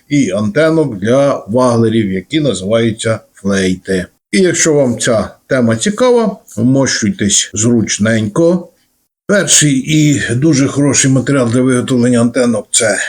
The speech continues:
стержні для кулькових ручок. Доступний, можливо використовувати і вушні палички, але вони не прозорі і завжди тонкі, це дещо мінус. А ось стержні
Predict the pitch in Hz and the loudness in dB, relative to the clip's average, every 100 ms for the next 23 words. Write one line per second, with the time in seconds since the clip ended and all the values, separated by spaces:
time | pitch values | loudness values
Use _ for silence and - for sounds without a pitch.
0 | - - - 117 95 98 98 90 104 95 | -6 -6 -2 -2 -2 -4 -4 -2 -2 -2
1 | - - - 127 101 98 92 - 190 190 | -6 -18 -4 -2 0 -2 -4 0 0 0
2 | 196 - - _ _ 110 143 - 160 156 | -4 -6 -20 _ _ -2 0 0 -2 0
3 | 160 165 113 - - - 120 127 170 147 | 0 0 -2 -8 -12 -4 -2 0 2 2
4 | 131 120 127 123 - 131 120 117 98 113 | 0 0 -2 -2 0 0 2 0 0 0
5 | 113 107 98 92 113 185 202 - 104 90 | 0 2 0 0 -2 0 0 0 -2 -2
6 | - - 85 98 107 107 104 135 175 170 | -6 -10 -14 -8 -6 -4 -2 0 0 -2
7 | - _ - 147 147 - 117 117 120 165 | -4 _ -2 0 0 -2 -2 0 2 2
8 | 180 139 143 185 170 _ - 92 113 110 | 2 0 2 0 -2 _ -12 -4 -4 -2
9 | 135 101 120 131 127 139 107 - 110 98 | -2 -2 -2 -4 -2 -4 -4 -2 -2 -4
10 | _ _ 101 120 117 - 107 101 - - | _ _ -2 0 0 -2 0 -2 -4 -2
11 | 139 143 101 90 - - _ - 160 143 | 2 2 0 -2 -10 -18 _ -2 0 0
12 | - - - 143 147 143 165 180 - | -2 -4 -4 -2 0 0 2 2 0